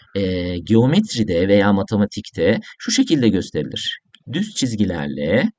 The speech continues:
böyle yazdığımda bu şu demek. A B kenarının uzunluğu manasına geliyor, anlamına geliyor. Tamam. A B kenarının uzunluğu eşittir, yazıyorum,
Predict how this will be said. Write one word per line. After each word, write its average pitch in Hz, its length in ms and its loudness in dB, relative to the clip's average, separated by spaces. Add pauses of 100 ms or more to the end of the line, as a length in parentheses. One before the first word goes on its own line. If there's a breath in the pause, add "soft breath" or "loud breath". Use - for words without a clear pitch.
(500)
böyle 95 340 2
yazdığımda 80 840 -2 (260 loud breath)
bu 170 140 0
şu - 160 0
demek. 87 220 2 (300 loud breath)
A 117 300 0
B 175 200 2
kenarının 95 760 0 (380)
uzunluğu 170 560 2
manasına 107 580 4
geliyor, 76 300 -10 (240)
anlamına 92 420 -2
geliyor. 73 360 -12
Tamam. 156 300 0 (320 loud breath)
A 98 200 -4
B 151 120 4
kenarının 165 400 4
uzunluğu 80 600 -4 (360 soft breath)
eşittir, 117 960 2
yazıyorum, 98 640 0